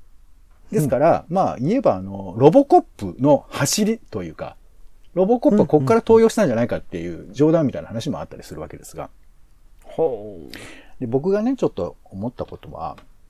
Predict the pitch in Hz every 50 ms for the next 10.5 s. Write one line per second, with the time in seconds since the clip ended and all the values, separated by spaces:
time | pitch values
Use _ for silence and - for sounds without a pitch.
0 | - - - 143 - 135 127 127 127 120 123 - - 156 175 202 180 165 165 190
1 | 233 247 214 135 85 87 - - 123 117 - - - 117 113 110 113 123 135 202
2 | 220 - 139 92 90 - 101 92 92 107 123 147 143 160 165 160 - - - 151
3 | 160 160 156 120 90 82 - - - - - 85 87 - 82 82 - - - -
4 | - - - - - - - - - - 80 - - - - 104 104 165 170 139
5 | - - 92 80 85 - - - 120 - 147 - - - - 131 - - - -
6 | - - 143 113 87 - - 139 135 139 139 143 139 - - 76 76 - - -
7 | 73 - 87 82 - - - - - - - - - - - - - _ _ -
8 | - - 147 147 - - 95 98 98 95 113 123 - 95 85 - 120 - 107 117
9 | 117 101 - 147 - - - - 170 180 175 165 175 - - - 127 143 - -
10 | - - - 175 147 117 - 117 95